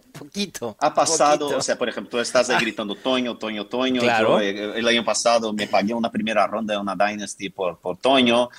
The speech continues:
Speaker 2: ¿Sabes? Siempre tenemos estas cosas. O sea, hay unos jugadores que nos gusta muchísimo más a nosotros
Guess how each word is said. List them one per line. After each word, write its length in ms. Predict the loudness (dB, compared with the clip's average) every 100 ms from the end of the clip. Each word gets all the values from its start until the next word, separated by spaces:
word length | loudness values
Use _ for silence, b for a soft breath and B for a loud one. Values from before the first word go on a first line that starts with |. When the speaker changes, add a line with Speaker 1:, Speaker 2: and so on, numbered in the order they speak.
| B B
Speaker 2:
¿Sabes? 280 | 2 4 4
Siempre 280 | 2 2 2
tenemos 400 | 2 2 2 0
estas 320 | 0 0 0
cosas. 400 | -2 0 -2 -4
O 40 |
sea, 160 | -4 -4 -2
hay 140 | 0 0
unos 200 | 0 0
jugadores 380 | 2 0 -2 -4
que 80 |
nos 240 | -2 -2 -2
gusta 300 | -4 -2 -2
muchísimo 600 | -2 0 0 0 0 0
más 220 | 0 0
a 60 | -2
nosotros 720 | -2 -2 -2 -4 -14 -16